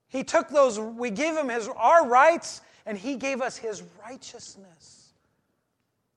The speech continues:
Guys, people in this world, even other believers, are gonna trample on God's righteousness all the time. So it shouldn't surprise you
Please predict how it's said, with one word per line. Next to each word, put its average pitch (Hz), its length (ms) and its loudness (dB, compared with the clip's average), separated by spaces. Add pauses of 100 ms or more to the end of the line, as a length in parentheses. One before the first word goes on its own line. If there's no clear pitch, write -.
(2250)
Guys, 240 380 -4 (220)
people 302 440 -4
in 233 140 -6
this 226 220 -8
world, 247 600 2
even 285 380 -6
other 240 280 -4
believers, 269 580 -4
are 277 60 -2
gonna 285 220 -2
trample 226 880 -4 (300)
on 247 180 -2
God's 277 300 6
righteousness 294 680 0
all 302 140 2
the 311 80 -2
time. 330 420 -2 (220)
So 311 180 0
it 294 100 0
shouldn't 339 560 -4 (260)
surprise 302 880 -2
you 226 500 -4